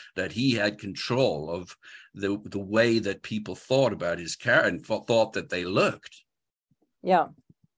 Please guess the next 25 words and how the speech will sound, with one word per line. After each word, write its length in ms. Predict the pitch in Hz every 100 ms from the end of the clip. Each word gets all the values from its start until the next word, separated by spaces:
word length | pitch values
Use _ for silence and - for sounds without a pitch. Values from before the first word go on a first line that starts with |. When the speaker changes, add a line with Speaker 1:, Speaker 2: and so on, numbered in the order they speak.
| _ _ _
Speaker 2:
Yeah, 240 | 139 196 175
Speaker 1:
But 60 | 220
Speaker 2:
I 40 |
mean, 160 | 254 262
I, 140 | 240 -
I, 80 | 233 - 240
and 100 | 233
I 120 | 240
understand 600 | 247 254 208 180 190 185
that, 260 | 190 208 196
but, 200 | 175 180 -
um, 400 | 180 170 165 185 - _ _ _ _ _
I 60 | 208
mean, 160 | 214 214
luckily, 680 | 202 220 240 190 180 180
this 240 | 175 202 -
was 180 | 185 185
really, 380 | 190 170 180 _ _ _ _ _ _ _ -
uh, 60 | 185
it, 180 | 226 196
this 180 | 240 254
was 160 | 208 196
a 60 |
true 340 | 190 - 214 202
collaboration, 960 | 190 175 160 170 165 180 190 180 117